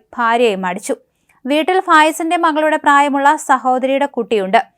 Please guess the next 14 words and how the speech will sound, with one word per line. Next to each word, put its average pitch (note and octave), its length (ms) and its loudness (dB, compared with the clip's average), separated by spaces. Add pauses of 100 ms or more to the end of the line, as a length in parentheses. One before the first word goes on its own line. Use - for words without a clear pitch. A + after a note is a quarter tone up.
(280)
രണ്ടു A#3 360 -2
കുട്ടികളോടും C#4 560 0 (120)
വിവേചനപൂർവ്വമാണ് B3+ 1040 0 (420)
വീട്ടിലുള്ളവരടക്കം C4+ 1080 0
പെരുമാറിയിരുന്നത്. A3+ 760 -2 (540)
സഹോദരിയും E4 720 0
ഭർത്താവും D#4 460 2 (160)
താമസിച്ചിരുന്നതും C4+ 840 -2 (160)
ഈ - 20 -4 (120)
വീട്ടിൽ. G#3 260 -8 (460)
അവരും C4+ 280 2 (120)
ഈ C#4+ 40 -2 (120)
ക്രൂരതകളെ C4 520 2 (100)
തടഞ്ഞില്ല, G3+ 400 -2